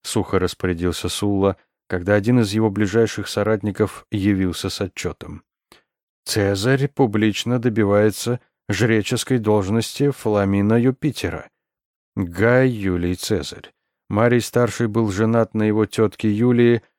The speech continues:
а Марий Младший, родившийся в этом браке, был двоюродным братом Цезаря. При этом Цезарь являлся зятем другого личного врага Суллы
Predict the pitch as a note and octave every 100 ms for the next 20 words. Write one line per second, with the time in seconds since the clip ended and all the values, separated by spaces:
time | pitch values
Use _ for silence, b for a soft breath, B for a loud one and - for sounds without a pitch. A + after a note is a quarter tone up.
0 | _ - F#2+ G#2 A2 A2 G#2 G#2+ B2 A#2
1 | - A2+ A2+ A2 A2 - G2+ G#2+ G#2 G2
2 | G2+ F#2+ G#2 G2+ - F#2 F#2+ G2 E2+ F#2
3 | F#2 G#2 A#2+ A2 A2+ A2 F2+ G2 G#2 F2+
4 | E2+ D#2 - F2 D#2+ D2+ C#2+ - _ _
5 | _ _ _ _ _ _ A2 A2 C#3+ C3+
6 | C#3 - C3+ B2 B2 A#2+ A#2+ B2 A#2+ -
7 | A#2+ F2+ A2 A#2 A#2+ A2+ G2 A2 F#2+ A2+
8 | A#2+ A#2 A2+ G#2+ A#2+ A2+ - G#2+ G2+ G2
9 | F#2+ F#2 F#2+ G2+ - - A2 A2 G#2+